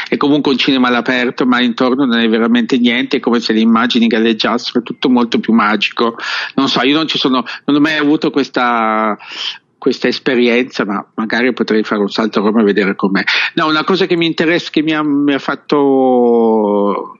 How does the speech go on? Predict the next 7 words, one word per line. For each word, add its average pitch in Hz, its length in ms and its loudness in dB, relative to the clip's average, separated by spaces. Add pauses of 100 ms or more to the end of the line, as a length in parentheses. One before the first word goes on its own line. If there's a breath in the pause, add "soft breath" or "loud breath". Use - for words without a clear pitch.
(120)
che - 140 0
invidio 139 600 2
un 143 160 -2
po', 156 360 0 (540 loud breath)
è - 80 -6 (220)
il 139 180 0
fatto 117 1300 0